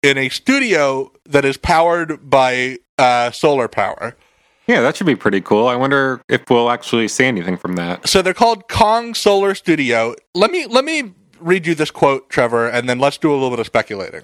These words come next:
Speaker 1: okay?
Speaker 2: All right, let me hear it.
Speaker 1: Here's directly from the press release. "The studio will be unveiled at the Gorillaz Demon Days Festival in Margate next month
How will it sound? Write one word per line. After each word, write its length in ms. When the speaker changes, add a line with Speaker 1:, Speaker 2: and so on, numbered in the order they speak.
Speaker 1:
okay? 440
Speaker 2:
All 80
right, 120
let 80
me 80
hear 160
it. 100
Speaker 1:
Here's 200
directly 380
from 260
the 140
press 320
release. 320
"The 180
studio 480
will 160
be 180
unveiled 800
at 160
the 80
Gorillaz 580
Demon 300
Days 300
Festival 560
in 160
Margate 420
next 240
month 340